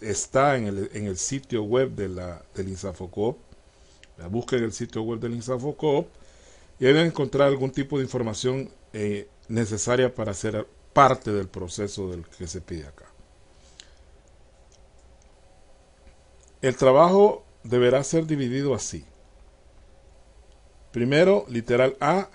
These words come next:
generalidades de la cooperativa. Es decir, ahí vamos a poner los aspectos generales de la cooperativa, que son el nombre, que usted lo va a escoger. Quiero decirles de que el giro al cual se va a dedicar la cooperativa también lo van a escoger ustedes.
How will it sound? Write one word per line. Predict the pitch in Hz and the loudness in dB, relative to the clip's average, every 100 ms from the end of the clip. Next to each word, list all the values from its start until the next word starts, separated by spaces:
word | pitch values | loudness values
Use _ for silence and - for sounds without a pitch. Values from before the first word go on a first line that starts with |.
| - | -2
generalidades | 139 135 131 123 117 139 170 156 | 0 4 4 4 4 6 6 4
de | 135 | 0
la | 117 | 0
cooperativa. | 113 110 95 85 76 - - _ - - - - - - - _ _ _ _ | -8 -6 -8 -10 -20 -20 -20 _ -20 -20 -20 -20 -20 -20 -20 _ _ _ _
Es | - 110 | -16 -6
decir, | 143 147 - - | -2 -2 -6 -8
ahí | 107 123 | -2 0
vamos | 139 147 151 139 | 2 0 0 -4
a | |
poner | 127 120 135 | -4 -2 -2
los | 143 | -2
aspectos | 120 - 127 - | -4 -4 -4 -2
generales | 139 135 131 131 | -4 0 0 0
de | 131 | 0
la | 131 | -2
cooperativa, | 131 127 131 131 143 156 | -2 -2 -2 -2 -2 -2
que | 123 | -4
son | - 110 104 | -6 -6 -4
el | 104 107 | -4 0
nombre, | 135 123 131 | 2 2 0
que | 160 107 | -2 -6
usted | - 104 | -6 -4
lo | 101 | -4
va | 101 | -6
a | |
escoger. | - 104 131 131 - - - _ - _ - - - - - | -8 -6 -6 -6 -12 -20 -20 _ -20 _ -20 -20 -20 -16 4
Quiero | 139 147 | 8 8
decirles | 139 151 151 | 6 2 2
de | 135 131 | 0 -2
que | 117 | -4
el | 104 | -4
giro | 120 170 135 | -2 2 2
al | 117 | 0
cual | 123 120 | -4 -4
se | 131 | -2
va | 120 | -2
a | |
dedicar | 120 113 117 | -2 -4 -6
la | 120 | -6
cooperativa | 117 110 101 - 135 127 | -6 -8 -8 -6 -6 -4
también | 135 101 107 | -6 -8 -6
lo | 104 | -4
van | 107 | -6
a | 104 | -8
escoger | - 95 92 | -10 -12 -12
ustedes. | - 123 104 87 - | -12 -10 -10 -12 -20